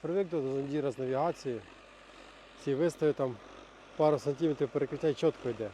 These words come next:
А тут я сам, навіть коли тягну, бачу, що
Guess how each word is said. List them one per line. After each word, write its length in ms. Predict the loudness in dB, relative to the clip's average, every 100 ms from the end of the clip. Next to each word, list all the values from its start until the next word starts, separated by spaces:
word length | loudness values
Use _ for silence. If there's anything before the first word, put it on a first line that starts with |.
| -10 -20 -18 -18 -20 -20 -14 -8
А 80 | -6
тут 200 | -4 -6 -8 -6
я 100 | -4
сам, 200 | -2 -2 0
навіть 200 | -2 -2
коли 220 | -2 -2 0
тягну, 360 | 2 2 0 -4 -12 -16 -16 -16 -6 2
бачу, 180 | 4 4
що 160 | 0